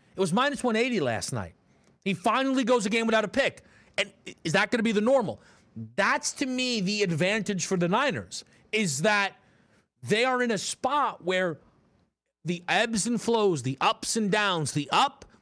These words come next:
the down for the Dallas Cowboys now coming into this football game.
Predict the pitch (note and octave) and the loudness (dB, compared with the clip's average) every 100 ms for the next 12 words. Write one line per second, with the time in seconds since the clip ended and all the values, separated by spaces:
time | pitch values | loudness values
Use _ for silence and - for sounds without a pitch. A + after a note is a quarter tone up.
0 | - F3+ D#3+ A#3+ A3 D#3+ C3+ F3 F3+ F#3 | -2 0 2 2 2 0 0 0 2 2
1 | F#3+ F#3+ D#3 F3+ G3 G#3 F#3 D#3+ C3+ D#3 | 2 0 -2 0 2 2 0 -2 0 0
2 | D3+ F#3 F3+ F3 E3 D#3 D#3 - C4 C4+ | 0 0 0 0 -2 -2 -2 0 0 2
3 | D#3 C3 A#2 F#2+ | 0 0 -4 -6